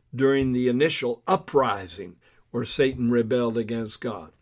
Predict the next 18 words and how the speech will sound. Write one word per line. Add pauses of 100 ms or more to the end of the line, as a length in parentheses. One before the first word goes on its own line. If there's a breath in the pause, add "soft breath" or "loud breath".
(220 soft breath)
So
you
can't
absolutely
prove
that. (520 soft breath)
It's (320)
possibly
true, (460 soft breath)
but
not
definitely
true. (960 loud breath)
Now, (140)
what
about
the
origin